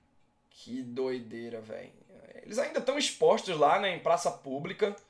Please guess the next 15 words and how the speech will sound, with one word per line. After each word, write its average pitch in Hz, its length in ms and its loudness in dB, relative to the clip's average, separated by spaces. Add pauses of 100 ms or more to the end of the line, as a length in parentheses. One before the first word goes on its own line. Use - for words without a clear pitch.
(580)
Na 143 260 0
Ilha 190 220 2
Cacau, 170 840 6
beleza. 139 680 -4
Vamos 156 200 -6
falar 190 200 6
mais 190 180 0
na 208 100 2
análise 185 680 4
que - 80 -8
chega 180 200 0
no 180 120 -4
domingo 180 340 -4
no 190 80 -2
nosso 190 460 2